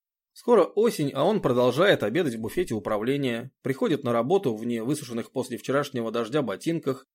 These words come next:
и с оторванной пуговицей на рубашке. Он поймал себя на мысли, что раньше его не волновали такие пустяки. Только сейчас эти мелочи укрупнились как будто под лупой и стали превыше всего.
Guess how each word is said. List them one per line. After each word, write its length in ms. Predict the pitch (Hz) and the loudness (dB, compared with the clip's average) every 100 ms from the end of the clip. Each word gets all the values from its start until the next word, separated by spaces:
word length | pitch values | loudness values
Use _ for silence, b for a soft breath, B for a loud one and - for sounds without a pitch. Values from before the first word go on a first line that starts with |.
| _ _ | _ _
и 180 | 226 202 | -6 -4
с 100 | - | -4
оторванной 460 | 110 185 156 117 | 0 2 2 0
пуговицей 460 | 110 160 117 107 110 | -2 -2 -2 -2 -4
на 100 | 120 | -2
рубашке. 540 | 120 101 90 - - - _ _ _ _ _ _ - | -2 -2 -6 -10 -18 -20 _ _ _ _ _ _ -2
Он 180 | 208 | 0
поймал 320 | 196 123 160 160 | 2 2 2 0
себя 240 | 120 120 | -2 -2
на 100 | 117 | 0
мысли, 400 | 190 208 147 120 | 0 0 -2 -2
что 260 | - - 107 | -4 -4 0
раньше 300 | 160 226 208 | 2 0 0
его 240 | 190 180 | 2 2
не 160 | 160 156 | 2 4
волновали 500 | 208 214 220 117 101 | 4 4 2 0 -2
такие 260 | 101 110 101 | -6 -8 -8
пустяки. 600 | 117 - 170 92 - _ _ _ _ | -6 -6 -6 -8 -8 _ _ _ _
Только 380 | 139 135 117 107 | -2 0 0 -2
сейчас 560 | 117 107 156 - - _ | -6 -4 -2 -2 -6 _
эти 180 | 113 113 | -8 -6
мелочи 580 | 107 170 160 - 101 - | -2 0 0 -4 -8 -8
укрупнились 640 | 131 131 139 135 185 185 - | -6 -2 -2 0 0 0 -2
как 160 | 113 | -2
будто 240 | 147 - 143 | -2 -2 0
под 240 | 143 160 | 0 2
лупой 440 | 190 110 98 107 _ - | 2 0 -4 -12 _ -6
и 240 | 160 202 | -4 -4
стали 300 | - 117 143 | -4 -2 -2
превыше 380 | 156 135 98 123 | -2 -4 -4 -8
всего. 440 | - 127 101 - | -6 -6 -6 -10